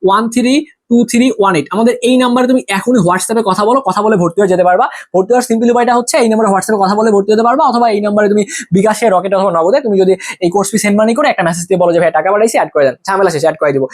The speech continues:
এটা তোমাদেরকে কেন বললাম? কারণ যারা এখনো গুছিয়ে উঠতে পারো না বা যারা ভয় পাচ্ছ, তুমি কিন্তু মানে খুব বেশি প্যারা নেওয়া লাগবে না। Just আমরা যেগুলো পড়াবো,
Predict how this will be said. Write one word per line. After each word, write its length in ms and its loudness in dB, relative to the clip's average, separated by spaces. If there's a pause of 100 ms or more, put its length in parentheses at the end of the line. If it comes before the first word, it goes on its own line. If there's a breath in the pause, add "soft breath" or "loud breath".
(120)
এটা 100 2
তোমাদেরকে 300 0
কেন 200 0
বললাম? 360 2
কারণ 220 0
যারা 300 2 (280 loud breath)
এখনো 280 0
গুছিয়ে 280 0
উঠতে 160 -2
পারো 120 2
না 80 -4
বা 80 0
যারা 120 0
ভয় 240 0
পাচ্ছ, 240 -4
তুমি 340 -2
কিন্তু 200 2
মানে 340 -2
খুব 160 -2
বেশি 160 2
প্যারা 220 0
নেওয়া 120 2
লাগবে 160 -2
না। 60 0
Just 180 0
আমরা 160 2
যেগুলো 240 2
পড়াবো, 300 0